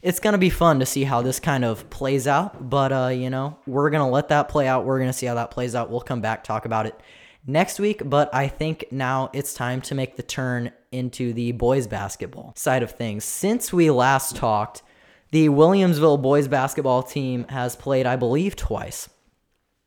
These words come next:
Um, they lost to the New Berlin Pretzels in a very good game. Um, you know, that game went into double overtime, and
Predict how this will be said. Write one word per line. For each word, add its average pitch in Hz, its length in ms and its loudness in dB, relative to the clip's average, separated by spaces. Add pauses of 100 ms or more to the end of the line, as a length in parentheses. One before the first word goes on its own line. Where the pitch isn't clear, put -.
Um, 120 320 -2
they 127 200 -2
lost 110 480 -2
to 135 220 0
the 127 220 -2
New 127 200 0
Berlin 127 340 0
Pretzels 113 560 -6
in 127 100 -8
a 127 60 -4
very 127 320 2
good 120 320 -2
game. 156 260 2 (680)
Um, 123 280 0
you 120 140 -2
know, 120 200 0
that 120 280 0
game 123 320 0
went 117 220 -2
into 131 280 -2
double 120 420 2
overtime, 120 680 0
and 107 280 -8